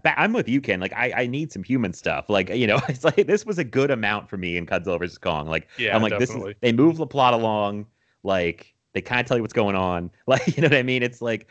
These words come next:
Speaker 1: that's, that's all we really need him for. But, and I mean, that's the weird thing, too. You guys know better than I do, but, like,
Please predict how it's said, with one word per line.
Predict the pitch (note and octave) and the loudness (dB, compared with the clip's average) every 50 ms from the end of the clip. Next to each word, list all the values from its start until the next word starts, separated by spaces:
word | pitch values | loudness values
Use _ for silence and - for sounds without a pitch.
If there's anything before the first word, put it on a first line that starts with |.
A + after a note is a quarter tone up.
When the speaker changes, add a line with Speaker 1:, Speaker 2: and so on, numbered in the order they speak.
| - - - | -20 -12 -8
Speaker 1:
that's, | - - - | -8 -8 -6
that's | - - A#3 | -6 -2 0
all | A#3 F3+ C#3+ | 2 2 2
we | A#2+ | 2
really | A2+ A2 G2+ F2+ | 0 -2 -4 -4
need | F#2 F#2 F#2+ | -4 -4 -6
him | F2+ | -6
for. | F2 - F2+ F2 F2 E2+ | -8 -8 -6 -4 -4 -4
But, | E2 - G2+ G2 F2 - - _ _ _ | -2 0 0 0 0 -4 -10 _ _ _
and | - E3 | -4 0
I | |
mean, | F3+ G3 | 0 2
that's | G3 A#3 A#3 - | 0 0 0 -2
the | G#3+ | 0
weird | D#3 F#3 G#3+ - | 0 0 0 -2
thing, | D3+ B2 | -4 -4
too. | - - | -4 -2
You | C3+ D#3+ | 0 4
guys | F3 C#3+ A2+ | 4 4 4
know | A2 G2 | 2 2
better | G2 F#2 | 0 0
than | D#2+ D#2+ | 2 2
I | G2+ C#3+ C3+ | 0 0 0
do, | F#2 E2+ D#2+ D#2 | 0 -2 -4 -2
but, | D2+ G#2 G2+ - | -2 -2 -2 -2
like, | G#2 G2+ F#2 F2 - _ | -2 -4 -4 -4 -6 _